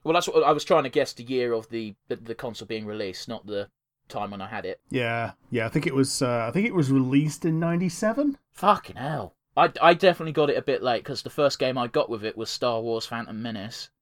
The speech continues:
Speaker 1: So I, I, I got it a fair way into its cycle, which I think would have been, like, two thousand one even. Two thousand? I don't know when Fa-, no, Phantom Menace came out in ninety-nine.
Speaker 2: Yeah, yeah, yeah, I was gonna say. Phantom Menace was ninety-nine, yeah.
Speaker 1: I got incredibly angry at myself for not knowing that, and I don't know why.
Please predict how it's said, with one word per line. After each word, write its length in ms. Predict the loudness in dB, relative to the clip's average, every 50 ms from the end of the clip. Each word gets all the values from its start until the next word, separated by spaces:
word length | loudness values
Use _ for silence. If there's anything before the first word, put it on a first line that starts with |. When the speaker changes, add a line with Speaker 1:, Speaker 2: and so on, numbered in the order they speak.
| _
Speaker 1:
So 260 | -4 0 2 4 6
I, 260 | 6 6 6 4 4 2
I, 100 | 2 -2 _ _ _ _ -2
I 100 | -2 0
got 160 | 0 0 -2
it 100 | -2 -2
a 40 | -4
fair 300 | -6 -4 -2 0 0 0
way 220 | 0 0 -2 -2 -2
into 220 | -4 -6 -8 -10
its 140 | -10 -8 -6
cycle, 340 | -4 -4 -4 -4 -6 -8 -10
which 160 | -10 -10 -10
I 60 | -12
think 280 | -10 -8 -6 -6 -4 -2
would 80 | -4 -2
have 80 | -2
been, 100 | -4 -4
like, 120 | -6 -6 -8
two 140 | -8 -8
thousand 380 | -4 -2 -2 -2 -2 -6 -12 -10
one 240 | -6 -4 -4 -4 -4
even. 340 | -6 -8 -8 -10 -12 -12 -14 _
Two 120 | -8 -8 -4
thousand? 540 | 2 4 4 4 4 2 0 -2 -4 -4 -6 _ -2
I 80 | 2
don't 180 | 4 4 4 4
know 100 | 4 4
when 160 | 6 4 4
Fa-, 160 | 4 2 4 6
no, 140 | 8 8 8
Phantom 240 | 8 6 4 4 2
Menace 180 | -2 -2 -2
came 180 | -2 -2 -2 -2
out 80 | -2 -4
in 60 | -4
ninety-nine. 420 | -4 -6 -4 -4 -6 -6 -6 -8 -10 _ _
Speaker 2:
Yeah, 180 | -2 -2 -2 -2 -4 _ _ -4
yeah, 200 | -2 0 0 0
yeah, 140 | 0 0
I 20 | 0
was 100 | 0 0
gonna 160 | 0 0 0
say. 300 | 0 0 -2 -2 -2 -4 _ _ _
Phantom 240 | 0 0 2 2 0
Menace 260 | 0 0 -2 -2 -4
was 100 | -6 -8
ninety-nine, 540 | -8 -6 -6 -8 -8 -8 -8 -8 -8 -10 -10
yeah. 180 | -10 -12 -12 -14 _ _ _ -6
Speaker 1:
I 60 | -2
got 280 | 0 0 0 0 -2 -4
incredibly 460 | -4 -4 -2 0 -2 -2 -2 -2 -2 0
angry 320 | 0 2 2 2 2 2
at 60 | 2
myself 340 | 2 -2 -2 0 0 0 0
for 100 | -2 -4
not 160 | -4 -4 -2
knowing 300 | 0 0 0 0 0 -2
that, 180 | -4 -6 -6 -4
and 80 | -4 -2
I 40 |
don't 220 | 2 2 2 4 4
know 140 | 4 2 2
why. 380 | 2 2 2 2 2 0 0